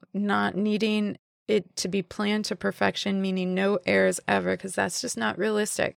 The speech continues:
So I think setting realistic goals is just another piece in that. Like you were saying, even with the accommodation tokens, if we are s-, just starting out, we don't wanna facilitate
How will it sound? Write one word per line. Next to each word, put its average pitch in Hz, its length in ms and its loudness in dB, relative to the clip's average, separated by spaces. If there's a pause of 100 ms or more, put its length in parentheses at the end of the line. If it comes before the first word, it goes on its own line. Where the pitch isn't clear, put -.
(160)
So 254 340 8
I 262 80 4
think 302 340 0
setting 262 340 2
realistic 226 580 4
goals 196 480 6
is 185 420 0
just - 320 -6
another 190 380 0
piece - 360 -4
in 175 140 -6
that. - 260 -4
Like 196 220 -6
you 208 100 0
were 202 120 0
saying, 202 280 -2
even 196 200 -2
with 185 100 -2
the 196 140 2
accommodation 190 800 -2 (120)
tokens, - 600 -4 (160)
if - 180 -2
we 233 320 4
are 214 100 6
s-, - 260 -4 (120)
just 233 300 -2
starting 208 440 0
out, 202 480 2 (640)
we 220 260 2
don't 240 260 4
wanna 233 220 2
facilitate 214 1040 2